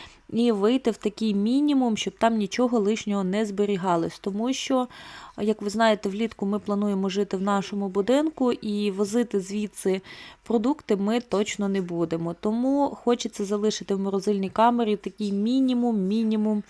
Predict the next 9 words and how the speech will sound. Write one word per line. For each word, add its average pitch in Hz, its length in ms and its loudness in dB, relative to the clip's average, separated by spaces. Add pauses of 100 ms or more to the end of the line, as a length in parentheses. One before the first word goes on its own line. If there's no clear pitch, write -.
(560)
всього, 220 540 4
що 214 220 -2
можна 208 380 2
тільки 208 380 -2
уявити, 208 680 2
щоб - 180 -6 (100)
нічого 233 380 0
не 208 100 0
перележувало 202 800 0